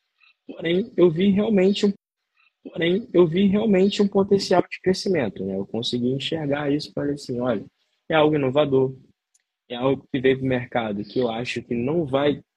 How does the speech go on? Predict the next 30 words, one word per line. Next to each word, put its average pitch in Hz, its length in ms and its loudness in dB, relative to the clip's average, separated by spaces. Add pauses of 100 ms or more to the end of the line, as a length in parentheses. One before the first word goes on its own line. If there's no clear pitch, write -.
(180)
assim, 123 440 -2 (360)
ter 165 240 6
fim." 135 360 -6 (1040)
O 117 100 -12
filtro 143 360 -6
é - 20 -6
um, 170 140 -8 (100)
algo 160 240 0
que - 120 -8
todo, 185 380 -4 (200)
é, 127 300 2
a 123 100 4
tendência 156 520 0 (140)
é 156 100 -2
somente 185 560 -4
crescer. 185 400 -6 (800)
Crescer, 131 520 2
crescer, 131 800 0
melhorar 127 520 2 (320)
ainda 143 280 -2
mais 139 340 -2
as 135 100 -12
programações, 123 840 -6 (460)
pra 117 120 0
ser - 140 -4
um 131 100 2
filtro 131 340 -2
ainda 131 200 0
mais 135 340 0
divertido, 127 800 -2